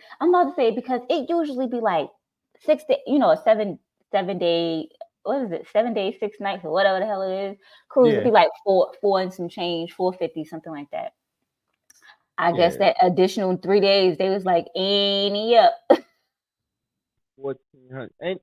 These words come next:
Speaker 2: and you know what?
Speaker 1: But
Speaker 2: I
Speaker 1: like
Speaker 2: was,
Speaker 1: I
Speaker 2: like,
Speaker 1: said,
Speaker 2: this
Speaker 1: you can
Speaker 2: close from saying, "Okay, let's get it." But then
Speaker 1: You can get
Speaker 2: somebody
Speaker 1: a
Speaker 2: that I was talking to told me the same thing about, "Nah,
Speaker 1: No.
Speaker 2: pour the liquor in the da, da, da." And
Speaker 1: But I'm saying if,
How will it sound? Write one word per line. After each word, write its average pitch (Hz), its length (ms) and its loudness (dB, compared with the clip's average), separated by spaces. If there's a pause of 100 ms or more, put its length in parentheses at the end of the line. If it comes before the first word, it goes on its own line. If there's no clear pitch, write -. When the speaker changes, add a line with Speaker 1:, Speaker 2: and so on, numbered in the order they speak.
Speaker 2:
and 170 260 -6 (260)
you 160 100 -8
know 170 100 -2
what? 165 280 0
Speaker 1:
But 262 160 4
Speaker 2:
I - 20 8
Speaker 1:
like 254 160 6
Speaker 2:
was, - 20 -6
Speaker 1:
I 262 140 4
Speaker 2:
like, 247 40 -8 (100)
Speaker 1:
said, 262 180 2
Speaker 2:
this 214 100 -2
Speaker 1:
you 254 140 2
can 330 80 0
Speaker 2:
close 208 400 2
from 147 200 -6 (100)
saying, 139 360 -4 (500)
"Okay, 127 580 -8 (280)
let's 160 300 -6
get 269 160 -6
it." - 220 -8
But 139 200 -10
then 170 180 0
Speaker 1:
You 349 260 4
can 392 180 0
get 160 220 4
Speaker 2:
somebody 156 80 0
Speaker 1:
a 147 120 6
Speaker 2:
that 143 120 -6 (280)
I 139 120 -6
was 139 260 -8
talking 151 320 -8
to 147 160 -14
told 131 180 -8
me 127 80 -10
the 123 180 -10
same 123 220 -10
thing 139 240 -8
about, 113 360 -8 (480)
"Nah, 160 240 -4
Speaker 1:
No. 180 100 -4
Speaker 2:
pour 151 160 -2
the 151 160 -8
liquor 156 320 -6
in 147 80 -8
the 139 100 -6
da, 151 200 -6
da, 147 120 -4
da." 180 260 -4
And 127 220 -14 (460)
Speaker 1:
But 196 300 6
I'm 254 140 4
saying 196 260 -2
if, - 200 2